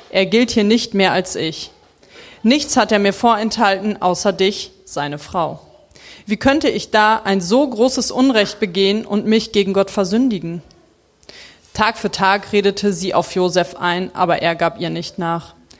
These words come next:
Einmal hatte Josef im Haus zu tun, niemand von der Dienerschaft war gerade in der Nähe.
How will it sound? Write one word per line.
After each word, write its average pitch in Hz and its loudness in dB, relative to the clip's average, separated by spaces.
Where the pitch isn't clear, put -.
Einmal 220 2
hatte 214 0
Josef 202 2
im 180 -2
Haus 202 2
zu 202 -4
tun, 233 0
niemand 208 2
von 208 0
der 190 4
Dienerschaft 202 0
war 185 2
gerade 180 2
in 180 -2
der 180 2
Nähe. 170 -2